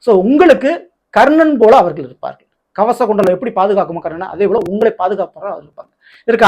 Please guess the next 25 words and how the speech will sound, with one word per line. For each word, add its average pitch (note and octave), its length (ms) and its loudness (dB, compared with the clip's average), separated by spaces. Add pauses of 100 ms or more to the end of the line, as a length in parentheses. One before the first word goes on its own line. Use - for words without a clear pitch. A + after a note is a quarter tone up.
அடுத்தபடியா A#3+ 600 0 (1400)
பதினொன்றாம் D#4 520 4
வீடு, D#3+ 160 -4 (480)
ரிஷபத்திற்கு C#4+ 520 -4 (120)
பதினொன்றாம் C4 440 0
வீடு G3 140 -4 (120)
எது F3+ 180 -2
அப்படின்னா D#3+ 300 -10
அது D#3 100 -12 (140)
மீனம். A3 280 -4 (480)
மீன D4+ 360 2
ராசியிலோ F#3 400 0 (160)
மீன A#3 160 -6 (100)
லக்னத்திலோ F#3 480 -6
பிறந்தவங்க D#3 480 -10
உங்க F3 220 -10
குடும்பத்திலோ F#3 440 -4 (220)
நட்பு G#3+ 320 -4
வட்டாரத்திலோ F#3 600 0
இருந்துட்டா B2+ 340 -14 (800)
கண்டிப்பா C4 420 2 (320)
குபேரன் F#3+ 480 0
மாதிரி E3+ 220 -2
தாங்க. C#3 160 -14 (840)
நீங்க E3+ 180 -2